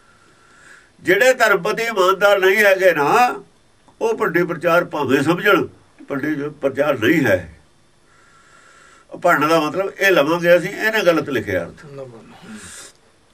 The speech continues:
Speaker 2: ਨਾ ਅੰਗ ਹੈ, ਨਾ ਰੰਗ ਹੈ।
Speaker 1: ਨਾ ਅੰਗ ਹੈ, ਨਾ ਰੰਗ ਹੈ। ਤੇਰਾ ਕੋਈ ਅੰਗ ਸਰੀਰ ਹੈ ਨਹੀਂ, ਇਸ ਕਰਕੇ ਰੰਗ ਵੀ ਹੈ ਨਹੀਂ ਤੇਰਾ ਕੋਈ।
Speaker 2: ਨਾ ਸੰਗ ਹੈ, ਨਾ ਸਾਥ ਹੈ।
Speaker 1: ਤੇਰਾ ਕੋਈ ਸੰਗ ਸਾਥ ਵੀ ਨਹੀਂ ਹੈ।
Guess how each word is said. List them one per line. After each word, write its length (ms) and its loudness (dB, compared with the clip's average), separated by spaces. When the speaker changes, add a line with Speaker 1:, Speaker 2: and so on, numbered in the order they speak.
Speaker 2:
ਨਾ 280 -2
ਅੰਗ 160 2
ਹੈ, 300 4
ਨਾ 160 2
ਰੰਗ 240 2
ਹੈ। 220 0
Speaker 1:
ਨਾ 120 -2
ਅੰਗ 120 -2
ਹੈ, 220 6
ਨਾ 140 2
ਰੰਗ 240 2
ਹੈ। 220 2
ਤੇਰਾ 240 2
ਕੋਈ 140 2
ਅੰਗ 260 4
ਸਰੀਰ 340 2
ਹੈ 140 2
ਨਹੀਂ, 240 -4
ਇਸ 160 0
ਕਰਕੇ 280 -2
ਰੰਗ 240 0
ਵੀ 180 2
ਹੈ 80 0
ਨਹੀਂ 120 -6
ਤੇਰਾ 280 0
ਕੋਈ। 200 -8
Speaker 2:
ਨਾ 120 -6
ਸੰਗ 280 -2
ਹੈ, 320 4
ਨਾ 140 2
ਸਾਥ 320 0
ਹੈ। 200 -8
Speaker 1:
ਤੇਰਾ 200 4
ਕੋਈ 140 4
ਸੰਗ 260 2
ਸਾਥ 220 2
ਵੀ 120 -2
ਨਹੀਂ 120 -10
ਹੈ। 100 -12